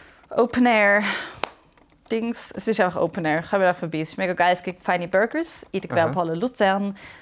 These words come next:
Speaker 1: Luzern, wie es die Deutschen gerne sagen. Und dann am Freitag
Speaker 2: Niemand
Speaker 1: und Samstag
Speaker 2: sagt es
Speaker 1: könnt
Speaker 2: so.
Speaker 1: ihr Nein-Wort nennen. Doch, im Fall die Hälfte der deutschen DozentInnen an der Hochschule Luzern, wo ich war, haben Luzern gesagt.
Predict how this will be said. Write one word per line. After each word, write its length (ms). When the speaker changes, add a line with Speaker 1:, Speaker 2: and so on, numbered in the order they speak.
Speaker 1:
Luzern, 680
wie 100
es 100
die 80
Deutschen 360
gerne 200
sagen. 280
Und 340
dann 200
am 260
Freitag 300
Speaker 2:
Niemand 80
Speaker 1:
und 80
Samstag 260
Speaker 2:
sagt 120
es 40
Speaker 1:
könnt 140
Speaker 2:
so. 60
Speaker 1:
ihr 40
Nein-Wort 480
nennen. 180
Doch, 320
im 140
Fall 260
die 60
Hälfte 320
der 160
deutschen 320
DozentInnen 1040
an 140
der 280
Hochschule 580
Luzern, 440
wo 60
ich 160
war, 160
haben 120
Luzern 540
gesagt. 360